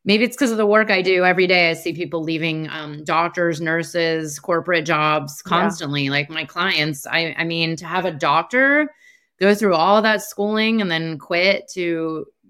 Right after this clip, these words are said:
Speaker 1: dedicate his life to medicine and, um, you know, coaching.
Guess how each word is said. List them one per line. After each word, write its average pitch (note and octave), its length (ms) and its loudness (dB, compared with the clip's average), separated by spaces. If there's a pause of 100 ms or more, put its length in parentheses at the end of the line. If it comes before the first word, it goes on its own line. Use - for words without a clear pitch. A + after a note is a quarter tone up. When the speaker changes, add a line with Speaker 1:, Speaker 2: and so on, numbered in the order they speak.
(180)
Speaker 1:
dedicate F3+ 600 0
his E3+ 200 -2
life E3 400 -2
to D#3 580 -2
medicine G#3+ 760 -2
and, D#3+ 260 -6
um, D3+ 540 -8
you D#3+ 100 -10
know, D3 280 -2
coaching. A#3+ 640 2